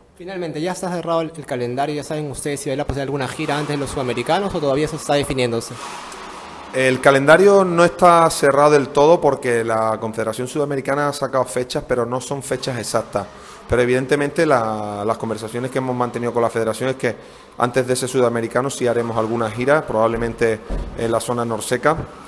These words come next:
Speaker 2: pero está todavía por definir ya que no salen las fechas exactas. Ahora mismo la prioridad es la competición de clubes porque varias de nuestras jugadoras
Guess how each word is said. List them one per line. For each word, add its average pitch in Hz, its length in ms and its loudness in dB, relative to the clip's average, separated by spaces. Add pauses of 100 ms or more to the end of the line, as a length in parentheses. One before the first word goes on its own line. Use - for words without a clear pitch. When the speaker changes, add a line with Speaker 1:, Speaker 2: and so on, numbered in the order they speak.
(200)
Speaker 2:
pero 120 140 2
está 135 200 2
todavía 135 360 4
por 127 160 4
definir 131 520 -2
ya 123 220 4
que 127 260 2
no 123 200 0
salen 135 340 0
las 120 100 2
fechas 120 320 -2
exactas. 107 480 -4 (420)
Ahora 127 160 6
mismo 135 260 0
la 127 100 6
prioridad 117 720 2
es 113 100 0
la 113 140 -2
competición 107 500 -6
de 110 100 -4
clubes 143 280 0
porque 107 580 -4
varias 120 260 0
de 120 100 -2
nuestras 117 240 -4
jugadoras 113 440 0